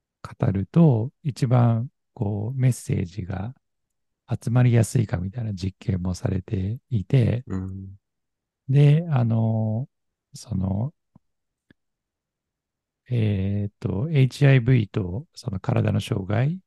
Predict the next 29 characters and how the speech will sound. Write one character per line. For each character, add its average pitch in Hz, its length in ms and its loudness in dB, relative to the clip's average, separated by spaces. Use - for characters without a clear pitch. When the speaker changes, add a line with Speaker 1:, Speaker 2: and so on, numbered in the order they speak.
Speaker 1:
ど 104 140 -2
っ - 20 -6
ち - 180 -4
も 107 320 2
持 113 140 0
っ - 40 -6
て - 160 -4
る 87 260 -6
人 - 220 -8
が、 107 400 0
顔 117 240 2
写 123 140 4
真 110 380 -4
だ 90 160 -2
け 120 320 -2
と、 139 400 4
あ 117 60 -4
と 101 260 -4
車 151 360 8
椅 123 100 8
子 110 340 -6
を 104 340 -4
使 - 200 -4
っ 92 60 -4
て - 140 -4
る 87 80 -4
写 104 140 -4
真 92 340 -8
と、 135 360 2